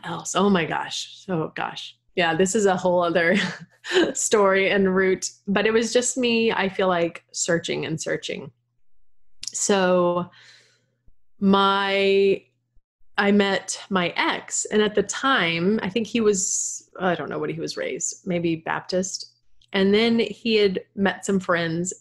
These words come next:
and was going to a Pentecostal church. So Catholics, <laughs> way, way over here,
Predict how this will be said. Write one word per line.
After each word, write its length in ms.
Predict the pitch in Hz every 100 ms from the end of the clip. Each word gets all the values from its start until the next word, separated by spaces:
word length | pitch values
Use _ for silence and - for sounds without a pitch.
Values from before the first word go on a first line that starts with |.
| _ -
and 220 | 185 180
was 120 | 175
going 320 | - 165 160 165
to 200 | - 170
a 200 | 156 -
Pentecostal 720 | - 170 170 190 233 - -
church. 520 | - - - - - - _ _ _
So 440 | - 180 175 170 170
Catholics, 800 | - 247 240 240 240 - - - _
<laughs> 140 | _
way, 180 | 269 240 - - -
way 100 | 320
over 120 | 277
here, 240 | 262 226